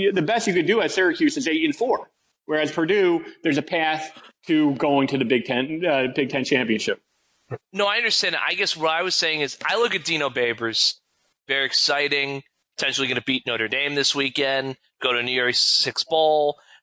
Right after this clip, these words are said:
Speaker 2: the viral spe-, post-game speeches. Like, if I'm Dino Babers, I'm just like, Purdue, like, that's that. I mean, I understand it's a better job for all those reasons than Syracuse, but, like,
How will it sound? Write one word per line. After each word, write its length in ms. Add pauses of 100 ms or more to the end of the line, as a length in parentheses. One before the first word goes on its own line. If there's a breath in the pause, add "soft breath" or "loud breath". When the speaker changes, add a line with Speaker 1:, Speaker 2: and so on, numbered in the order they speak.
Speaker 2:
the 80
viral 500
spe-, 360
post-game 420
speeches. 460
Like, 160
if 80
I'm 120
Dino 220
Babers, 480 (460 loud breath)
I'm 180
just 160
like, 220
Purdue, 320
like, 200
that's 360
that. 240
I 100
mean, 140
I 100
understand 320
it's 120
a 60
better 340
job 500
for 100
all 80
those 180
reasons 340
than 100
Syracuse, 500
but, 140
like, 180